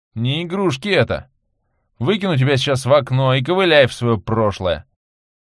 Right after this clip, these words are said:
Давай-ка дверь закроем, а ночью, когда все уснут, вернемся и как следует тут все посмотрим", — решил музыкант. "Может, это новые поезда-автоматы уже на Москву пустили?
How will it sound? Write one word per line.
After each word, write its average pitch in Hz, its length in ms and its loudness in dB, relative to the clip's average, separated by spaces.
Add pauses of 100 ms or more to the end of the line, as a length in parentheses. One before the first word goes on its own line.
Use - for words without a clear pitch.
(160)
Давай-ка 110 460 -4
дверь 92 280 -4
закроем, 95 640 -6 (380)
а 95 140 -2
ночью, 127 440 -4
когда 95 280 -4
все 101 200 -6
уснут, 87 480 -8 (340)
вернемся 131 580 -4
и - 180 -14
как 113 220 -4
следует 190 420 -4
тут 120 160 -4
все 165 220 -6
посмотрим", — 87 680 -4 (560)
решил 90 360 -8
музыкант. 85 640 -8 (960)
"Может, 185 280 -2
это 180 220 2
новые 175 380 2
поезда-автоматы 156 920 2
уже 110 160 0
на 117 80 0
Москву 113 380 0
пустили? 87 520 -10